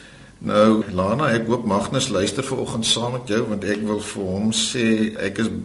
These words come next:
besonder beïndruk met sy waarnemingsvermoë en om vrae soos hierdie te stel. Dit is 'n baie interessante vraag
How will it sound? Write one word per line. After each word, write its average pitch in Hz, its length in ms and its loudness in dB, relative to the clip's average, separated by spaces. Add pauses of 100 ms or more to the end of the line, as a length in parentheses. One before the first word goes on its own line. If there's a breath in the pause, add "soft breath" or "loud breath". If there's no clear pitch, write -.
(240)
besonder 139 460 0
beïndruk 139 580 0
met 104 240 -2
sy 107 240 2
waarnemingsvermoë 107 1160 2 (260)
en 92 400 -2 (320)
om 95 160 -4
vrae 110 400 2
soos 101 300 -2
hierdie 104 260 0
te - 80 -4
stel. 110 460 0 (500 loud breath)
Dit 95 240 2
is 98 120 -2
'n 95 120 -2
baie 107 240 6
interessante 131 580 0
vraag 156 600 2